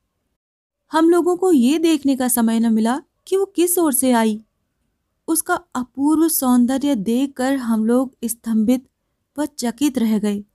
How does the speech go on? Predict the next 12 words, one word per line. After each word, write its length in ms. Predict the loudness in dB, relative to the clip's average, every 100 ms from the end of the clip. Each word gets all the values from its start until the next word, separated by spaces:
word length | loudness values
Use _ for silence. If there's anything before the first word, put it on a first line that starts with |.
| _ _ _ _ _ _ _
चंद्रिका 480 | 0 2 2 2 -2
में 200 | 0 -2
उसके 360 | -4 -6 -4 -4
सर्वांग 640 | -4 -6 -2 0 0 -2
की 200 | -2 -4
सुंदरता 640 | -2 0 0 -2 -6 -8 -10 -10
स्पष्ट 480 | -14 -6 -6 -6 -6
जान 320 | -4 -2 -2
पड़ी 280 | -2 0 0
थी। 340 | -2 -6 -8 _ _ _ _
गौर 340 | -8 -4 -2 -2
वर्ण, 440 | -2 0 0 -2